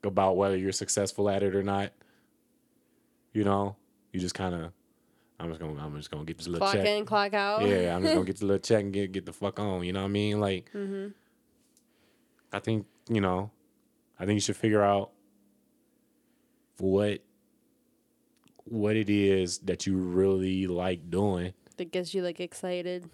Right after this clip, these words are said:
Speaker 1: That, like, if you had a day off, you know what I mean? Would you, would you be doing this thing?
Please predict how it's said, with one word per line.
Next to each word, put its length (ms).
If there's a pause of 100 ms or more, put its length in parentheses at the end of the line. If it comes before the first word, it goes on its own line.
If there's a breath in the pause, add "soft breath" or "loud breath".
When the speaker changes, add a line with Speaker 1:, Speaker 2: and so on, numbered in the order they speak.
Speaker 1:
That, 280
like, 420 (1200 soft breath)
if 200
you 100
had 180
a 60
day 260
off, 380 (220)
you 100
know 240
what 140
I 20
mean? 260
Would 140
you, 140
would 300
you 80
be 120
doing 300
this 160
thing? 400